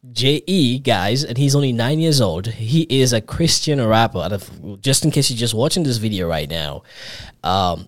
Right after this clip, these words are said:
he just performed on stage, and we're gonna tell you more about that. Uh, and I happened to D J for him. That's the, one of the reasons why he's in the studio, because on the Hidden Gems series, we recognize real talent, the hidden gems,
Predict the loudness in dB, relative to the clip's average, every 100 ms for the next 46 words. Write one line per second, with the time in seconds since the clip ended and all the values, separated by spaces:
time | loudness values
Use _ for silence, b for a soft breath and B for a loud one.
0 | -12 -8 0 2 2 0 0 0 2 0
1 | 0 0 -2 -4 -4 -2 0 0 0 2
2 | 2 4 4 2 -2 -6 -10 -8 -4 -4
3 | -6 -4 -2 -2 -4 -6 -4 2 2 4
4 | 2 0 -2 -2 -2 -6 -6 -2 0 0
5 | -2 0 0 2 2 2 0 2 2 2
6 | 0 -2 -4 -2 -2 2 2 2 0 -2
7 | 0 0 0 -4 B B B B B B
8 | B B _ _ _ -4 0 4 6 6
9 | 4 2 2 2 2 2 0 0 0 2
10 | 0 0 0 0 0 -2 -6 _ -4 0
11 | 2 2 0 0 -2 -6 -2 -2 0 0
12 | 0 0 -2 -4